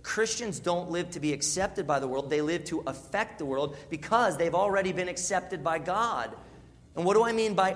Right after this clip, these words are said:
affect the world? Affect with an A, not an E. An A means to impress the mind, um, or move the feelings, or you could say to influence.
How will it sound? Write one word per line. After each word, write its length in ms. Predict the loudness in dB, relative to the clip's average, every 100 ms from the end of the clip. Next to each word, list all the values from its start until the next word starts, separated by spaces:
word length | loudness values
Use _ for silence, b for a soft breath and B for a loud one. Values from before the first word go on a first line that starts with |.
| 2
affect 640 | 2 0 -4 -4 -4 -4
the 80 | -2
world? 320 | 2 2 0
Affect 580 | -4 -6 -6 -4 -4 -4
with 200 | -6 -6
an 120 | -8 -10 -2
A, 360 | 2 2 0 -4
not 160 | -6
an 140 | -6 -4
E. 260 | -2 -2 -4
An 200 | -6 -2
A 460 | 0 0 -2 -8 B B
means 320 | -2 -2 -4
to 200 | -6 -6 -4
impress 640 | -6 -6 -4 -2 -2 -2
the 120 | -2
mind, 580 | -2 -2 -2 -4 -6 -8 B B -6
um, 500 | -2 0 -2 -6 -12 B B 2
or 160 | 4
move 480 | 4 2 2 2 -2
the 80 | -4
feelings, 680 | -2 0 0 0 -2 -6
or 80 | -4
you 120 | -4
could 160 | -4 -4
say 260 | -2 -2 -2
to 340 | -4 -6 -6 -2
influence. 1000 | 0 0 -2 0 0 0 -6 -10 -10